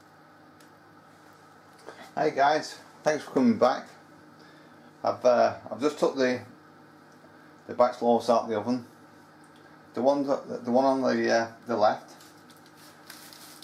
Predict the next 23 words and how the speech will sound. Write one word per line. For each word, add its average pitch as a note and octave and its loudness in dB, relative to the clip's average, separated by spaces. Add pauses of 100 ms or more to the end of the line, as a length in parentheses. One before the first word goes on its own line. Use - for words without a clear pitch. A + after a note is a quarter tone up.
(760)
See, - -6
there's G#2 -4
a A2+ 0
big A#2 -2
difference A2+ -2
between G#2 -6
the, G2+ 0
uh, G2 2
the G2 -8
one A2 2
in G#2+ -4
the, G2+ -2 (360)
in G#2+ -6
the G2 -2
prover G#2 0 (540)
and G#2 -8
the G2 -6
one G2 -2
in, F#2 -10
uh, G2+ -6
under F#2+ -8
the F2 -8
towel. F#2 -4